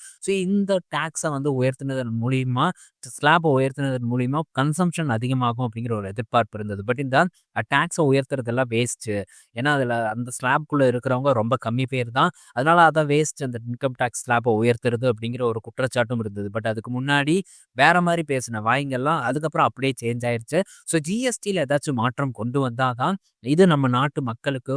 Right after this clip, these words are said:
உண்மையான ஒரு பெனிஃபிட்டா இருக்கும் அப்படின்ற, அ, பலரும் வந்து பேச ஆரம்பிச்சிருந்தாங்க. இப்போ ஜி எஸ் டி லயும் பெரிய ஒரு மாற்றத்தை அதுவும் இதே வருஷத்துல பாத்தீங்கன்னா வந்து ஏற்படுத்துறாங்க.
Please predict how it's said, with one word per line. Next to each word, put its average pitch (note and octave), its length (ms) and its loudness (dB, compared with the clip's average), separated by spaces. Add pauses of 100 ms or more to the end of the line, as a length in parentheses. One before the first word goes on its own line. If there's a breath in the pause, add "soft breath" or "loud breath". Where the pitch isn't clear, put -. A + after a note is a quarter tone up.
(100)
உண்மையான C#3+ 460 2
ஒரு A#2+ 160 2
பெனிஃபிட்டா B2+ 520 -6
இருக்கும் C3+ 400 -8
அப்படின்ற, B2 420 -10 (460 loud breath)
அ, A2+ 140 0
பலரும் F#3 340 6
வந்து C#3+ 200 -2
பேச B2 280 -4
ஆரம்பிச்சிருந்தாங்க. G#2+ 540 -6
இப்போ G#2+ 260 -2 (360)
ஜி A#2+ 180 -2
எஸ் D#3+ 160 2
டி D#3+ 100 -2
லயும் D#3+ 220 2
பெரிய C3+ 300 -2
ஒரு A#2+ 140 -2
மாற்றத்தை B2+ 540 -2 (160)
அதுவும் C3+ 420 -2 (300 soft breath)
இதே C3 280 0
வருஷத்துல C#3+ 580 -4
பாத்தீங்கன்னா A2+ 420 -6 (120)
வந்து A2 280 -4
ஏற்படுத்துறாங்க. B2 680 -2